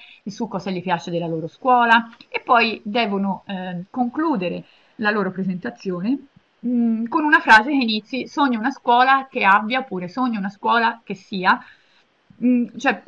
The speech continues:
questo dovrebbe anche stimolare, eh, gli alunni a guardare uno, eh, la pagina dell'altro, perché se no diventa una cosa autoreferenziale, no? Invece in questo modo gli alunni sono incoraggiati ad andare a vedere il profilo dei partner.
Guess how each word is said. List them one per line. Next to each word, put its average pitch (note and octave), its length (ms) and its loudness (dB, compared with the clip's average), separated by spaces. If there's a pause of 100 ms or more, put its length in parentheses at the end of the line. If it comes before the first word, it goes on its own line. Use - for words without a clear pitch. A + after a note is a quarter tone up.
questo B3 460 -2 (120)
dovrebbe A3+ 360 2
anche B3 220 2
stimolare, G#3 840 0
eh, F3 340 -4
gli C4 80 -4
alunni A#3+ 280 0
a A3 80 0
guardare F#3+ 560 -2
uno, A#3+ 600 -2
eh, F3 280 -6
la E3+ 100 -6
pagina F#3 320 -2
dell'altro, E3+ 600 -4 (300)
perché G3+ 220 -6
se A3+ 100 -6
no A3 140 0
diventa F#3+ 280 -4
una F#3 100 -2
cosa F3+ 240 -4
autoreferenziale, F3 960 -4
no? B3 160 -4 (500)
Invece C#4 340 -4
in G3 40 -6
questo C#4 280 -8
modo G3 400 0
gli G#3+ 100 -2
alunni A#3 340 0
sono F#3+ 200 -6
incoraggiati G3 600 0
ad B3 80 2
andare F3+ 220 -2
a F#3 40 -2
vedere F3 280 -2
il F3+ 60 -4
profilo E3+ 360 -8
dei E3 140 -4
partner. F3 520 -2